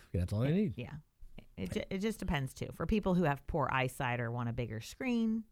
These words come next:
Speaker 2: you know, they might want something a little larger. You, you just have to look at the situation.
Speaker 1: Have you considered, Linda, any of those emergency services with the sim-,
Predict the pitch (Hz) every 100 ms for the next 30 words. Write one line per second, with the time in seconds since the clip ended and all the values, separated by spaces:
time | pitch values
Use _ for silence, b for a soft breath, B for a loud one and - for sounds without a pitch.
0 | _ - 160 139 139 147 135 123 123 120
1 | - 131 139 139 143 156 175 143 131 160
2 | 180 - 180 196 202 - 139 - - 123
3 | - - - - - - B - 160 190
4 | 170 - 175 156 147 143 135 127 135 127
5 | 127 113 113 123 123 117 120 - 123 117
6 | 107 117 98 101 - 120